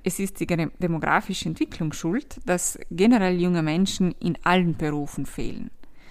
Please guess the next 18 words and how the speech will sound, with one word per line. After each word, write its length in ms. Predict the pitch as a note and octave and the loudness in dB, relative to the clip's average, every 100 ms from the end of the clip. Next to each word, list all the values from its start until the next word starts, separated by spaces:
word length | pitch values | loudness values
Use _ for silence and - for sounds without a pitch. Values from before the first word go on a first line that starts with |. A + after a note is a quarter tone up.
| - - - - | -20 -20 -20 -4
Aber 300 | F#3 F#3 D3+ | 0 2 2
was 320 | D#3 - - | 2 0 6
muss 300 | A#3+ C4 - | 8 8 6
denn 220 | B3 A3 - | 4 4 4
Ihrer 300 | A#3 E4+ G#3 | 2 4 4
Meinung 420 | E3+ D#3+ G3 G3+ | 4 4 4 4
nach 280 | F3 F3+ - | 4 0 -6
passieren, 720 | D#3+ - - D3+ F3 B3+ E4+ - - | -8 -8 -6 -4 2 2 2 -4 -2
damit 300 | F#3+ G3+ A3 | 2 4 2
sich 280 | - - - | -6 -8 0
wieder 220 | G#3 F3 | 2 2
junge 320 | E3 A3 C#4+ | 4 6 6
Menschen 680 | F3+ D3 D#3+ A3 - B3 A#3 | 6 2 0 -2 2 2 2
für 160 | - G3+ | -2 4
den 160 | - - | 4 4
Beruf 580 | D#3 D3+ B3 - - - - | -2 -2 -2 0 0 0 -4
begeistern 600 | - - - G3+ - B3 B3 | -6 -6 -6 -6 0 2 2
lassen? 400 | A#3 B3+ - | 0 -2 -6